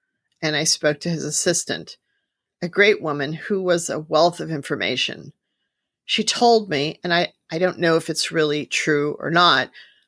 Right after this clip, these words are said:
but I was willing to hold on to any bit of hope that I could, that lung tumors grow very slowly. I worked on sending over all our medical records in preparation for a phone consultation with this vet.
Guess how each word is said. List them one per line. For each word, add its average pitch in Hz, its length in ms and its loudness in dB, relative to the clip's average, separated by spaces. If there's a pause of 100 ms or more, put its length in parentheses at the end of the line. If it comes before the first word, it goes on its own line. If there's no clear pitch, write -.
(220)
but - 80 -12
I 165 60 0
was 160 180 -2
willing 175 240 2
to 175 60 -2
hold 156 320 0
on 147 240 2
to 143 460 -4 (120)
any 175 240 2
bit 151 180 2
of 143 140 0
hope 143 240 -2
that - 140 0
I 143 80 0
could, 170 560 2 (720)
that - 140 -12
lung 190 220 4
tumors 156 500 -2
grow 139 440 2 (140)
very 127 260 0
slowly. 147 640 0 (1160)
I 196 80 6
worked 285 320 4
on 175 340 2
sending 190 460 4
over 156 340 4
all 160 340 4
our 170 120 2
medical 165 380 2
records 151 460 2
in 151 100 -6
preparation 151 760 0
for 165 200 2
a 170 60 2
phone 196 260 2
consultation 156 840 -4
with 151 200 -4
this 160 180 -2
vet. 160 320 4